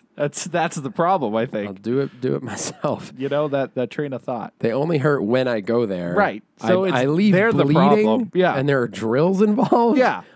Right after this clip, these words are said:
Speaker 2: I'm not trying to go there.
Speaker 1: No, they're the problem.
Speaker 2: Welcome to the Keep Up Podcast. We're a comedy entertainment podcast. Uh, what kind of hair is that stuck to my mic?
Speaker 1: It was my beard
Speaker 2: It's
Speaker 1: hair.
Speaker 2: a beard hair. <laughs> Confirming that we've swapped mics this week.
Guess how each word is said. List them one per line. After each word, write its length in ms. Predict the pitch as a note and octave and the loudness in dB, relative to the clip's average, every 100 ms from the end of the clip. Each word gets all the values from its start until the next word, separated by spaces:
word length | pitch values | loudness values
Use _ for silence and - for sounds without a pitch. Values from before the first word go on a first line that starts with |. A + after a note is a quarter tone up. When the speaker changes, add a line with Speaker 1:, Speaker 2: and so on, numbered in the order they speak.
| _ - | _ -6
Speaker 2:
I'm 140 | D#3+ | -2
not 220 | G#3+ - | -2 -2
trying 380 | - - A3 G#3 | -4 0 2 2
to 60 | G3 | 0
go 560 | C3+ G#2+ E3 F3 F3 | -4 2 4 4 2
there. 300 | B2+ A2+ F#2+ | 2 0 0
Speaker 1:
No, 440 | E3 A3+ G#3 G2+ F2 | -2 0 0 -2 -6
they're 200 | E3+ B3+ | 0 2
the 120 | A#3+ E3 | 2 0
problem. 540 | D3 D3 C#3+ F#2+ - _ _ | 0 0 -2 -8 -14 _ _
Speaker 2:
Welcome 260 | - G3 G#3 | 0 2 4
to 80 | G3+ | 4
the 80 | F#3+ | 4
Keep 160 | G3+ | 2
Up 140 | F#3 F3 | 2 4
Podcast. 500 | F#3+ E3 B2+ A2 - | 2 2 0 0 0
We're 240 | B2+ B2+ C3 B2+ | 0 0 0 -2
a 40 | |
comedy 380 | B2 D3 C#3+ D3 | -4 -6 -2 -2
entertainment 480 | C#3+ C3+ C#3 C#3 B2+ | -2 -4 -6 -6 -6
podcast. 800 | C#3+ C3+ C#3+ C#3 C3+ B2+ - - _ - | -6 -4 -4 -2 -2 -6 -12 -20 _ -12
Uh, 440 | A#2+ A2+ A2+ A2 - | -6 -4 -4 -4 -4
what 200 | F3 - | -8 -6
kind 220 | A#3 B3 | -6 -4
of 80 | D#3+ | -4
hair 280 | A2 D3+ C#3 | -2 -2 -2
is 100 | A2 | -2
that 340 | A2+ C#3+ A#2 - | -2 -4 -6 -10
stuck 200 | A2+ G2 | -12 -10
to 80 | F#2+ | -8
my 120 | F#2 | -8
mic? 320 | E2+ E2 E2 | -6 -8 -6
Speaker 1:
It 40 | C#3+ | -4
was 200 | C#3+ C3+ | -4 -6
my 380 | C3+ C3 C#3 C3+ | -4 -2 -2 -4
beard 240 | A#2+ B2 | -4 -2
Speaker 2:
It's 140 | C3+ | 0
Speaker 1:
hair. 160 | C#3+ A2 | -2 0
Speaker 2:
a 20 | |
beard 300 | C3+ C3+ B2 | 0 0 0
hair. 340 | A2+ G#2 F#2+ F#2+ - | -4 -4 -6 -8 -16
<laughs> 160 | - - | -20 -6
Confirming 1000 | - F3 D#3 - G#3 G#3+ F#3 C#3+ C3 B2 - _ - | 0 2 0 0 2 4 2 0 -2 -6 -12 _ -2
that 160 | C#3+ | 0
we've 260 | C#3 C#3 A#2 | 2 0 -2
swapped 500 | - C#3 E3+ E3+ D#3+ | -10 0 0 0 0
mics 380 | D3+ C3 - - | 2 2 -2 -2
this 220 | G#2+ - | -2 0
week. 240 | G#2 F#2+ | 0 0